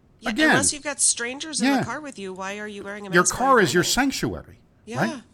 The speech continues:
Speaker 2: Yeah. I
Speaker 1: Well, and I don't get, also, like you said, with my, with my beer blog, I'm not drinking beer through my mask. So
Speaker 2: No.
Speaker 1: of course I'm taking my picture off, my mask off for my picture.
Speaker 2: Yeah.
Speaker 1: But I don't need to prove to other people I'm wearing a mask.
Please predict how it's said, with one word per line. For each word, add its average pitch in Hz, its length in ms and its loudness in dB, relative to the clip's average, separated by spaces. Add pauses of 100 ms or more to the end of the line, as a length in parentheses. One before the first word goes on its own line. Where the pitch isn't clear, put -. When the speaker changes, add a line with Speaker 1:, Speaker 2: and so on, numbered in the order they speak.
(200)
Speaker 2:
Yeah. 262 200 -2 (260)
I 254 160 -2 (180)
Speaker 1:
Well, 285 140 0
and 262 200 -4 (200)
I 233 160 0
don't 269 240 -6
get, 247 200 -10 (240)
also, 247 360 0
like 214 180 -8
you 214 60 -8
said, 220 160 -4
with 202 120 -14
my, 190 280 -12
with 180 180 -16
my 180 140 -8
beer 349 240 -14
blog, 180 340 -6 (340)
I'm 233 480 -8
not 208 340 -10
drinking 214 520 -12
beer 202 340 -8
through 185 200 -16
my 165 120 -10
mask. 202 600 -6
So 240 100 4
Speaker 2:
No. 320 120 6
Speaker 1:
of - 100 -2
course - 280 -8
I'm 233 120 -10
taking 202 360 -10
my 185 120 -12
picture 226 360 -12
off, 170 220 -10
my 160 320 -10
mask 196 400 -8
off 156 160 -10
for 170 80 -12
my 151 140 -10
picture. 180 560 -12 (100)
Speaker 2:
Yeah. 208 100 -10 (360)
Speaker 1:
But 226 100 -6
I 233 120 -2
don't 247 280 -8
need 202 220 -12
to 190 60 -12
prove 175 500 -14
to - 140 -8
other 180 200 -10
people 170 280 -14
I'm 165 100 -10
wearing 156 220 -8
a 156 40 -12
mask. 151 480 -6